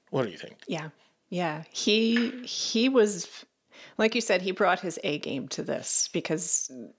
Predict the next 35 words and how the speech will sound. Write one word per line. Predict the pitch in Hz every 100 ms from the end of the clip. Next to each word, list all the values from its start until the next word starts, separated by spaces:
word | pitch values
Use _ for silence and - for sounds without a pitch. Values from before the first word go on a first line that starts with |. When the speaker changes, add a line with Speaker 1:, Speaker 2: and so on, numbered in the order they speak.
| - _ _ -
Speaker 2:
I | 180
feel | 180 202
like | 202 180
Alec | 175 185 170
Baldwin | 160 165 170 151 156
is, | - 160 156 - - -
can | 208 160
be | 147
very | 147 143
spotty | 151 - - 151 170 180 -
in | 185
his | 180 185
performances, | - 185 190 202 208 247 233 240 214 233 214
Speaker 1:
<laughs> | 247 254 220
Speaker 2:
especially | 220 220 214 202 196 208 196
lately. | 202 196 226 254 254 - - - - - -
But | 202 190 -
he, | - 233 220 214 220
um, | 135 190 190 190 190 185 _ _
he | - - - 226 285
was, | 320 269 - - -
he | - 220
was | 269 277 -
excellent | 220 - - 220 175 165
in | - 170
this. | 170 160 165 -
He | - - 190 190
was, | 185 185 185 180 185 - - - - - - -
he | 196 220
had | 202 202 196
the | 170
gravitas | 160 151 165 170 - 156 156 - -
of | 160 165
an | 175 -
older | 147 156 156 147 156 156